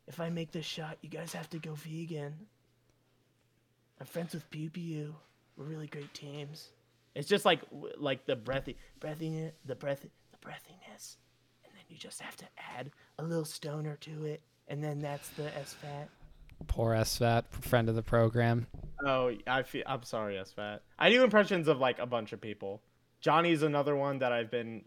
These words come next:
Speaker 1: been, I, I've been getting better. Johnny is just, like,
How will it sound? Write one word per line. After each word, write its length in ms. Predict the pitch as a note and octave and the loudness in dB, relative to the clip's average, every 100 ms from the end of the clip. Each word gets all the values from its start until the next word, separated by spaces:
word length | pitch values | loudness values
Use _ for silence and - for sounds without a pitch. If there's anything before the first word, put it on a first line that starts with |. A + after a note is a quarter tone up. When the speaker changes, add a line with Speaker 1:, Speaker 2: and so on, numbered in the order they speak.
| B2 | -10
Speaker 1:
been, 200 | A#2+ G#2 - | -8 -8 -6
I, 320 | A#2 D#2 A#2 | -4 -4 -4
I've 100 | G#2+ | -6
been 160 | A#2 | -6
getting 240 | A2+ A2 A2 | -6 -6 -4
better. 380 | G#2+ G#2+ G#2+ - _ _ _ | -4 -4 -6 -10 _ _ _
Johnny 300 | - D#3 F3 | 4 6 6
is 120 | E3 D#3+ | 4 2
just, 180 | D3+ | 2
like, 180 | D3 B2+ | 2 2